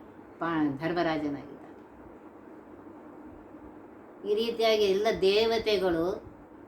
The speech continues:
ಪರಮಾತ್ಮನ ಕೆಲಸಕ್ಕೆ ಸಹಾಯವಾಗುವುದಕ್ಕೋಸ್ಕರ ಬಂದಿದ್ದಾರೆ. ಪರಮಾತ್ಮ ಮೊದಲೇ ಹೇಳಿದ್ದಾನೆ,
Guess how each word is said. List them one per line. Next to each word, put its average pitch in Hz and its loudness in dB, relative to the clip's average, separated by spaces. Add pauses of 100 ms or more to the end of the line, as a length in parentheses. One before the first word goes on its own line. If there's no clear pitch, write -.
(760)
ಪರಮಾತ್ಮನ 214 2 (1600)
ಕೆಲಸಕ್ಕೆ 226 4 (1120)
ಸಹಾಯವಾಗುವುದಕ್ಕೋಸ್ಕರ 208 2 (760)
ಬಂದಿದ್ದಾರೆ. 175 -2 (1600)
ಪರಮಾತ್ಮ 214 2
ಮೊದಲೇ 202 6
ಹೇಳಿದ್ದಾನೆ, 190 4